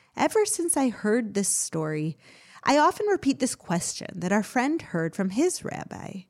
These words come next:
"Who says that easier is better?" Whenever I catch myself wishing things were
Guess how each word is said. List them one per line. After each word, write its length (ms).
"Who 200
says 640
that 280
easier 800
is 160
better?" 560
Whenever 400
I 180
catch 280
myself 420
wishing 420
things 500
were 260